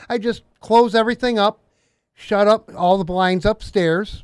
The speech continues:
you know, and then later on today when I get home, you know, I'll wait till about five thirty or so and open everything. Oh, no, I won't. I'm going to Battle Creek tonight, so forget that.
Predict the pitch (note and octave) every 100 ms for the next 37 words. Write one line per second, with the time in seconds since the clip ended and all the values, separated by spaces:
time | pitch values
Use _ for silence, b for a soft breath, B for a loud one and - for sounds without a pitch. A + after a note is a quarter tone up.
0 | _ - F#3+ D#3+ F3 G3 - D#3+ D3+ D#3+
1 | D#3+ D#3+ - D#3 D#3+ D#3 D#3 E3+ E3 E3
2 | E3 D#3 F3+ G3 D#3+ D#3 F3+ E3 C3 C#3+
3 | b b b b b b b - B2 B2+
4 | D3 - D3+ C3 C3 B2 - B2+ A2 C3
5 | C#3+ C3 C3 C3+ - B2 C#3 A2 G#2+ A#2
6 | A#2+ C3 - D3 - E3 D#3+ F#3 F#3 D#3+
7 | E3 C#3 A2 B2 A#2+ A2+ A#2 A2+ - A#2+
8 | - F#2 - - F2 - - -